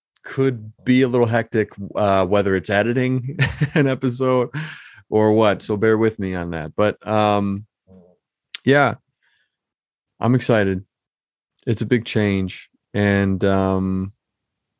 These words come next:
but, you know, it's funny because, like, her and I were talking just a little while ago. And, and I know I've spoken with some of my family and friends, whatever. And I was talking about how, you know, I, I, I think it's important that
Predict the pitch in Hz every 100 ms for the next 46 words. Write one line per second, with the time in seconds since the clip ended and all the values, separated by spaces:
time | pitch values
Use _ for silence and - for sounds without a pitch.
0 | _ _ _ _ - 170 180 180 165 170
1 | 175 180 131 131 120 120 135 147 151 151
2 | 147 117 117 120 131 127 107 131 - 139
3 | 143 104 104 139 143 95 82 80 _ _
4 | _ _ _ - 98 98 98 95 92 95
5 | 95 98 101 101 92 - 98 98 95 -
6 | 101 95 92 - 98 98 95 - 95 95
7 | 92 92 95 92 98 - 139 151 143 104
8 | 98 101 101 - _ _ _ - 117 113
9 | 131 - 123 - 131 165 156 - 131 156
10 | 165 123 104